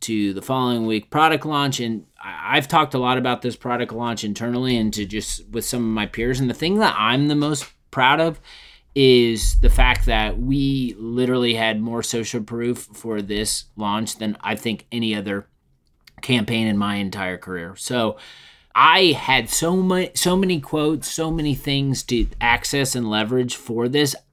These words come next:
I had to take a step back and think about, all right, how do we activate these in a way where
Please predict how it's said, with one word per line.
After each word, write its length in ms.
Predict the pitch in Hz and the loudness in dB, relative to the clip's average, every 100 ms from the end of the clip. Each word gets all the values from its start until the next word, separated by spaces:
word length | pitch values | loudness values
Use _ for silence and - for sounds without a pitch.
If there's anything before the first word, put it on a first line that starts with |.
| _ - | _ 0
I 200 | 127 127 | 2 4
had 180 | 127 120 | 2 0
to 60 | |
take 200 | 107 120 | -2 -2
a 40 | 110 | -2
step 240 | - 101 | -4 -4
back 240 | 107 98 | -2 -4
and 100 | 101 | -6
think 160 | 92 101 | -6 -4
about, 220 | 98 98 - - - 123 | -2 -4 -6 -20 -8 0
all 60 | |
right, 80 | 113 | 0
how 180 | 98 139 | 4 4
do 80 | 143 | 6
we 160 | 135 | 4
activate 640 | - 110 113 117 110 101 107 | 2 -2 -2 -2 -2 -2 -2
these 300 | 110 107 107 | -4 -2 -4
in 60 | |
a 60 | 101 | -4
way 460 | 95 98 104 104 | -4 -2 -2 -2
where 400 | 98 107 98 92 | -4 -6 -8 -10